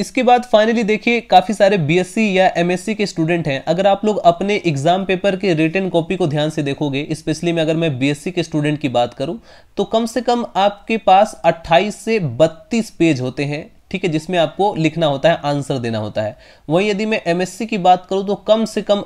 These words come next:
अड़तीस पेज आपको जरूर मिलेंगे, ठीक है, आपकी रिटन कॉपी में अड़तीस पेज देखने को मिलते हैं। तो यहाँ पर क्वेश्चन ये आता है कि सर क्या जरूरी है कि सभी के सभी पेज भर दिए जाएं? नहीं,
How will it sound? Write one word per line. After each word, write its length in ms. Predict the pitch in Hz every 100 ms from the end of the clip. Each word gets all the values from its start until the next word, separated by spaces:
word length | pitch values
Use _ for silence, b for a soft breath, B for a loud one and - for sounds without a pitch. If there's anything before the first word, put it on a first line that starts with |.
| 170
अड़तीस 380 | 170 170 170
पेज 240 | - 156 151
आपको 260 | 143 -
जरूर 260 | 143 131 131
मिलेंगे, 440 | 117 104 101 101 117 _
ठीक 120 | 185
है, 60 | 175
आपकी 300 | 147 - 156
रिटन 320 | 139 139 156
कॉपी 260 | 147 139 143
में 140 | 175
अड़तीस 440 | 208 160 151 165 151
पेज 180 | 139 120
देखने 320 | 117 117 120
को 100 | 107
मिलते 280 | 104 98 98
हैं। 140 | 107 B B
तो 100 | 233
यहाँ 180 | 226 220
पर 140 | 226 240
क्वेश्चन 360 | 220 220 233
ये 80 | 226
आता 180 | 220 226
है 60 |
कि 160 | 226 233
सर 240 | 220 226
क्या 200 | 220 220 220
जरूरी 420 | 156 170 196 208
है 80 | 208
कि 160 | 220
सभी 280 | 208 170 170
के 120 | 196
सभी 240 | 202 175 196
पेज 280 | - 190 175
भर 220 | 139 165
दिए 160 | 170 180
जाएं? 220 | 175 190 -
नहीं, 340 | 147 143 123